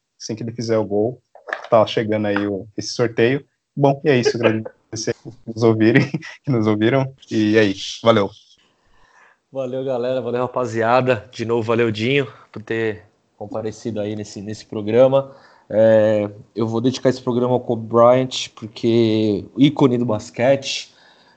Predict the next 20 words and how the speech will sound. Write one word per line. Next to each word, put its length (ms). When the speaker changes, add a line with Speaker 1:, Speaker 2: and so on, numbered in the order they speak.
Speaker 2:
É, 760
eu 80
tava 280
na, 360
tava 200
na 120
praia, 380
inclusive 260
tava 100
na 80
barraca, 540
ia 100
começar 360
a 20
fazer 180
entrevista 480
quando 220
chegou 280
a 40
notícia. 720